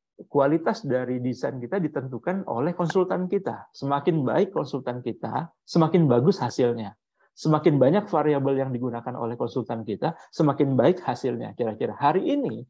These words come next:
software-software B I M itu cukup lengkap dengan ba-, dengan berbagai macam variabel, ya, yang bisa mendefine, menganalisis suatu pekerjaan konstruksi,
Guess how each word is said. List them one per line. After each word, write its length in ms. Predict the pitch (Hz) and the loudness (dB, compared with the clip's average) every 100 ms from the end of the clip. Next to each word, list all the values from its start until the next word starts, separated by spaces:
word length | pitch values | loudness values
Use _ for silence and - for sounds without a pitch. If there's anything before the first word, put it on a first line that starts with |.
| _ _ | _ _
software-software 800 | - 135 143 - 135 - 131 123 | -6 -2 -4 -2 -4 -2 -4 -2
B 80 | |
I 160 | 127 127 | -2 -2
M 80 | 175 | -4
itu 160 | 208 | -6
cukup 240 | 180 160 156 | -4 -4 -2
lengkap 400 | 165 165 113 - | -4 -6 -10 -8
dengan 320 | 123 143 131 | -8 -6 -2
ba-, 480 | 120 127 139 156 165 - - _ | 0 2 2 0 -2 -8 -20 _
dengan 400 | 131 139 131 139 | -8 -2 0 2
berbagai 480 | 135 127 131 139 151 | 0 0 0 0 0
macam 320 | 139 - 127 | -2 -8 -8
variabel, 640 | 131 120 127 120 127 110 110 | -4 -2 -2 -2 -2 -2 -4
ya, 160 | 127 147 _ _ | -8 -8 _ _
yang 160 | - 123 | -6 -2
bisa 240 | 127 120 | -2 0
mendefine, 880 | 165 131 120 120 120 107 135 165 143 | -2 -2 -2 -4 -4 -4 -4 -6 -8
menganalisis 720 | 117 113 117 120 113 170 165 | -8 -6 -4 -4 0 -2 0
suatu 480 | 127 113 - 120 110 | -2 -2 -2 -6 -4
pekerjaan 400 | - 117 113 110 | -6 -4 -4 -4
konstruksi, 640 | 110 110 110 - 139 190 | -4 -6 -8 -4 0 2